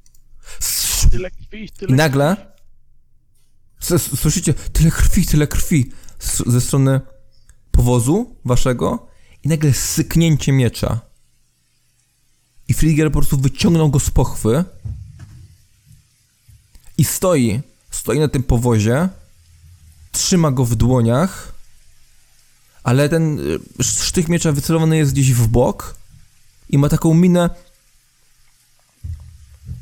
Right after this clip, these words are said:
Speaker 1: jakby zszokowaną, jakby, jakby próbował wyrazić jakieś emocje, ale,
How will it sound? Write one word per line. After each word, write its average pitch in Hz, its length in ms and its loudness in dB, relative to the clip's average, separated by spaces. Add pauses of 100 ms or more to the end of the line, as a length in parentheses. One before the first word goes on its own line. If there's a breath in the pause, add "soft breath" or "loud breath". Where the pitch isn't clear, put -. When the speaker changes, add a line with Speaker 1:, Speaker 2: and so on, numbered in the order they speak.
(840)
Speaker 1:
jakby 127 200 4
zszokowaną, 139 1080 2 (1600)
jakby, 131 440 2 (220)
jakby 139 200 0
próbował 156 500 4
wyrazić 147 440 2
jakieś - 340 -4
emocje, 147 580 0
ale, 135 200 0